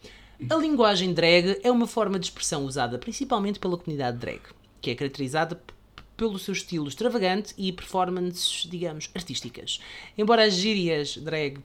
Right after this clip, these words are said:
possam variar dependendo da região e também do grupo específico,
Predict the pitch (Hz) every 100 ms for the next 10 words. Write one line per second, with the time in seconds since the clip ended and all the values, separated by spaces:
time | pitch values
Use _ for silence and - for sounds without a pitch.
0 | - 160 151 147 143 147 147 143 131 -
1 | 127 131 120 120 120 123 123 110 117 -
2 | 123 113 113 113 - - - - 185 233
3 | -